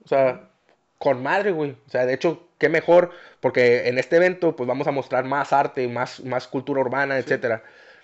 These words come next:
Speaker 1: Eh, pues, nada, se llega el día del evento, güey.
Speaker 2: Sí.
Speaker 1: Todo chingón. Eh, yo llego al evento y ya están toda la gente afuera, güey, del, del Teatro Baristo, donde todavía no los dejaban pasar.
Speaker 2: Ajá.
Speaker 1: Eh,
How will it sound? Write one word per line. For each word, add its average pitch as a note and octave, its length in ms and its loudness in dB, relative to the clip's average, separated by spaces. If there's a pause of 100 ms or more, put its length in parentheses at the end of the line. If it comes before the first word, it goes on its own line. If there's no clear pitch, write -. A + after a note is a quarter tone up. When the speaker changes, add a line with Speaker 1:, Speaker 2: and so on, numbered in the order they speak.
(480)
Speaker 1:
Eh, B2+ 800 2 (100)
pues, B2 200 4
nada, C3+ 360 4
se C3 120 -2
llega C#3 160 2
el D3+ 60 2
día D#3 100 4
del D3+ 100 2
evento, F3+ 400 0
güey. F#3+ 260 0 (760)
Speaker 2:
Sí. D3+ 80 -12
Speaker 1:
Todo C#3+ 240 4
chingón. F3+ 720 -2
Eh, A#2 920 -2
yo C3+ 100 0
llego D#3 200 4
al D3 100 6
evento F3 400 2
y E3+ 40 2
ya D3+ 100 4
están D3+ 280 0
toda F#3+ 320 -2
la G3 100 0
gente F3 240 -4
afuera, E3 320 0
güey, F3 160 -2
del, C#3 240 -2
del A#2 140 -4
Teatro D3 240 0
Baristo, C#3+ 320 0
donde C#3+ 160 -4
todavía C3+ 240 -2
no C#3+ 60 -4
los C#3 80 -4
dejaban C3 300 -4
pasar. C3 420 -6
Speaker 2:
Ajá. C3 320 -20 (420)
Speaker 1:
Eh, A2 800 -4